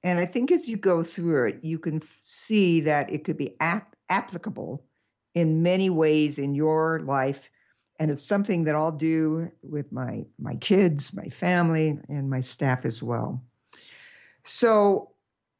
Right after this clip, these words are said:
consider this a visualization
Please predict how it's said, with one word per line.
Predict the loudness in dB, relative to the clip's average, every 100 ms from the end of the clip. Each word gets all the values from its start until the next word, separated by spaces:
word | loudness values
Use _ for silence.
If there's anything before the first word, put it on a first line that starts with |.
| _ _ _ -4
consider | -2 -2 0 4 4
this | 4 4 2 2 -2 -12 -18 -20 -20 _ _ _ -10
a |
visualization | -2 0 0 2 0 0 0 2 0 -6 -6 -6